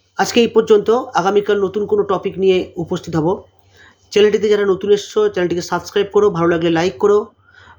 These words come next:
বন্ধুদের সঙ্গে শেয়ার করো। আর কী ধরনের প্রশ্ন উত্তর তোমরা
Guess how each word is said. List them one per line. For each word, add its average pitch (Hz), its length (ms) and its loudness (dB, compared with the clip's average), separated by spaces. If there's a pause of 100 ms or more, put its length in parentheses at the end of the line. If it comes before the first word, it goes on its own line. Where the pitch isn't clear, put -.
(100)
বন্ধুদের 185 300 4
সঙ্গে 190 240 -2
শেয়ার 202 240 0
করো। 214 140 4 (140)
আর 160 80 -4 (120)
কী 240 100 -8
ধরনের 220 340 0
প্রশ্ন 185 220 -4 (100)
উত্তর 123 240 -4 (1300)
তোমরা 185 220 4